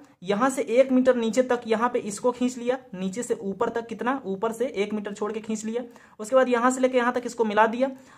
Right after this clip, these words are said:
और इसमें सबसे जो पहला रंग्स होता है चार सौ पचास एमएम की दूरी पर बनाया जाता है। उसके बाद सभी रंग्स जो होते हैं यहाँ से तीन सौ एमएम, यहाँ से तीन सौ एमएम, ये देखिए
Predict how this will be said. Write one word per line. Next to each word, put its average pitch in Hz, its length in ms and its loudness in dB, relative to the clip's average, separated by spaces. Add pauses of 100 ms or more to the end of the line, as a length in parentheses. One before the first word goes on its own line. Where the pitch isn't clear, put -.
(120)
और 208 180 2
इसमें 233 520 0 (260)
सबसे 233 340 0
जो 277 120 0
पहला 247 280 6
रंग्स 254 240 4
होता 247 180 2
है 254 80 4
चार 240 240 6
सौ 247 140 2
पचास 220 400 4
एमएम 233 160 0
की 226 100 -6
दूरी 226 180 -2
पर 220 100 -14
बनाया 214 220 2
जाता 220 180 2
है। 220 60 2
उसके 220 160 -4
बाद 254 120 0
सभी 208 320 0
रंग्स 233 220 0
जो 220 80 2
होते 214 200 0
हैं 214 60 -2
यहाँ 208 200 0
से 226 100 -6
तीन 214 240 -4
सौ 220 100 -2
एमएम, 220 160 -2
यहाँ 208 180 -2
से 220 100 -8
तीन 214 180 -6
सौ 208 120 -6
एमएम, 196 120 -6
ये 208 120 0
देखिए 208 320 -6